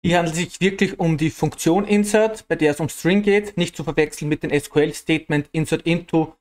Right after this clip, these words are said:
was Daten in eine Datenbank einfügt. Bei der Funktion geht es darum, dass man einen String, was hier der vierte Parameter ist, in einen anderen String einfügt, also Zeichen darin ersetzt. Der zweite Parameter gibt an,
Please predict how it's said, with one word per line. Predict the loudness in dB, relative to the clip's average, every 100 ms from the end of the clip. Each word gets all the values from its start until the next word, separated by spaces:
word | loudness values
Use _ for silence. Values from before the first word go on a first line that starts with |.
| _ -4
was | -2
Daten | 2 0 0 0
in |
eine | 2 2
Datenbank | 2 0 -2 -2 -2 -4 -6
einfügt. | -6 -4 -6 -10 -20 _ _ _ _ _ _ -4
Bei | -2
der | 0
Funktion | -2 0 2 2
geht | 0
es | 2
darum, | 0 2
dass | 0 -2 0
man | 0 0 _ _
einen | -2 0 -2
String, | 0 2 2 0 -6
was | -6
hier | 0
der | 0 0 _
vierte | -4 0 0
Parameter | 2 2 0 0 -2
ist, | -2 -10 _ _ _ _ _ _ _
in | 0 2
einen | 2 2 2
anderen | 2 2 -2
String | 0 -2 0
einfügt, | -2 -2 -2 -4 -6 -8
also | -6 0 0 -2 -12 _ _ _
Zeichen | -2 -2 0
darin | 0 0 0
ersetzt. | -2 -2 -4 -4 -16 _ _ _ _ -12
Der | -4
zweite | -2 0 0
Parameter | 2 2 0 0
gibt | -2 0
an, | 2 0